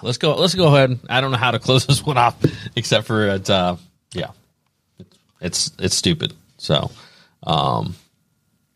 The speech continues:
but yeah, today's topic for the podcast is we got a Q and A. And, uh, those are s-, actually some of my favorite podcasts because we get to kinda take it easy and just talk about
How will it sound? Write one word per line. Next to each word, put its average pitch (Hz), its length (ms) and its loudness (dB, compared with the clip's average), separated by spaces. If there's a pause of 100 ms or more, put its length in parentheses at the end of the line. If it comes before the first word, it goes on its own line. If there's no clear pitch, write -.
(640)
but 98 140 2
yeah, 131 240 2
today's 151 540 2 (160)
topic - 640 -2
for 123 200 -2
the 104 60 2
podcast 117 680 -2 (360)
is 95 280 0
we 92 100 0
got 98 180 2
a 95 40 -8
Q 110 240 -2
and 104 100 0
A. 113 240 -2 (600)
And, 90 300 -6
uh, 85 360 -4 (720)
those 110 220 0
are 117 40 -2
s-, 110 100 -2
actually 113 280 0
some 107 160 0
of 104 40 -2
my 98 100 2
favorite 98 280 0
podcasts 95 520 0
because 87 520 -2
we 95 100 -6
get 98 140 -6
to 107 40 -10
kinda 120 280 -6
take - 300 -4
it 131 80 -2
easy 131 380 0
and 95 180 -2
just 101 200 -6
talk 107 220 0
about 107 320 0